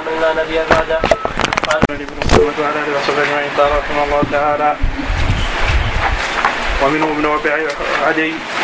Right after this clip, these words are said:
Speaker 2: قال أحمد عن يحيى بن سعيد: "جاء ابن أبي، ابن أبي عدي إلى ابن أبي عروبة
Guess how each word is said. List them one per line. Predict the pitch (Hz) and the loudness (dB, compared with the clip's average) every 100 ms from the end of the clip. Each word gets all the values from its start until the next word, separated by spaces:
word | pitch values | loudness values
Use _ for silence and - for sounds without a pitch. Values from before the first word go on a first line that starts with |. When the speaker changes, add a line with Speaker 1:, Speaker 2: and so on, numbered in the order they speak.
| - - - - - - | -2 -2 -2 -4 -2 2
Speaker 2:
قال | 156 165 | 6 6
أحمد | 165 165 156 156 160 | 4 0 -2 -2 0
عن | 147 165 165 | 0 0 -2
يحيى | 156 160 | -2 -4
بن | 160 165 | -2 0
سعيد: | 156 160 160 | 0 0 0
"جاء | 160 | 0
ابن | 156 160 | 0 -2
أبي، | 156 165 165 165 - 170 | -4 -2 -2 -2 0 0
ابن | 165 170 180 | 0 2 4
أبي | 170 170 147 | 4 4 2
عدي | 170 175 175 - - - - - | 2 0 -2 -4 -4 -4 -2 2
إلى | 160 170 | 4 4
ابن | 170 170 | 4 4
أبي | 170 | 4
عروبة | 165 170 170 175 | 2 2 2 2